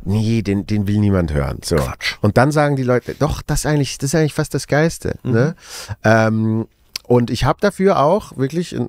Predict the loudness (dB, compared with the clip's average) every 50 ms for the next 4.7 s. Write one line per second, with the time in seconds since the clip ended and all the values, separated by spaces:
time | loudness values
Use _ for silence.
0 | -8 -10 -10 -6 -4 -2 -2 -2 -2 0 -2 0 0 2 2 2 2 2 0 2
1 | 2 2 2 2 0 0 0 2 2 4 4 2 2 2 2 2 2 2 2 0
2 | -2 -2 -2 0 0 2 2 4 4 4 4 2 0 -4 _ -12 -16 -16 -18 -20
3 | -20 -20 -20 -20 -6 0 2 4 4 4 2 0 0 0 0 -2 -2 -6 -8 -6
4 | -4 -2 -2 -2 -2 -4 -2 0 0 2 2 0 0